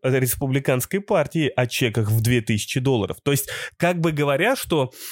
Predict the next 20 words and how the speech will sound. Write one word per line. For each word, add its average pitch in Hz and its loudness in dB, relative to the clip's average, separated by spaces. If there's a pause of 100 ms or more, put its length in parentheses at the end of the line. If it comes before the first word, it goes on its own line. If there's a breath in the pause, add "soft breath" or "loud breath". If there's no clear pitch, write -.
(200 loud breath)
а, 131 2 (180)
ну, 123 0
демократы 117 0
готовы 220 0
поддержать 127 -2
две 120 0
тысячи 117 0
долларов 113 0
вер-, 110 2
вертолётных 131 0
денег, 117 0 (360 loud breath)
а, 110 4
ну, 107 0
типа, 101 -2
мол, 101 0
давайте. 104 0 (240 loud breath)
Вот, 143 0
и 170 0
получается, 208 0
сейчас 165 0